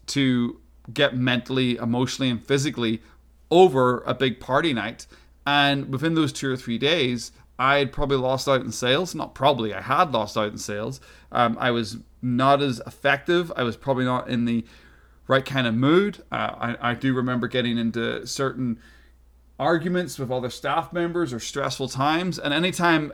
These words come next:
I had a big inflection point in that job, or a big moment, so to speak, that I had a tense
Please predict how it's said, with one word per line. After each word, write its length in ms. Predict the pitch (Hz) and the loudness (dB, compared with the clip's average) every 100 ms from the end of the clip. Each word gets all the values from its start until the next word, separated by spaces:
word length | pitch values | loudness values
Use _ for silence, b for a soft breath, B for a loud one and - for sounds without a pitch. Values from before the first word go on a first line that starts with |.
| - | -4
I 100 | 135 | 0
had 140 | 139 | 2
a 60 | 135 | 2
big 260 | 135 123 | 0 0
inflection 560 | 127 - 143 151 - 131 | 0 0 -2 -2 -2 -4
point 320 | 135 123 117 | -2 -2 -2
in 160 | - 120 | -2 0
that 320 | 123 120 - _ _ _ 123 | 0 -2 -6 _ _ _ -16
job, 520 | - 135 135 131 113 | 0 4 6 6 4
or 160 | 117 113 | 0 -2
a 40 | |
big 240 | 110 131 113 | 0 -2 0
moment, 460 | 123 131 127 117 | 2 2 2 -2
so 240 | - - 127 | -10 -6 -6
to 80 | |
speak, 320 | 117 - 127 - | -4 -2 -4 0
that 160 | 123 | 0
I 100 | 117 | 0
had 260 | 117 117 117 | 2 2 2
a 80 | 113 | -2
tense 600 | - 123 117 117 - | -6 -4 -2 -4 -8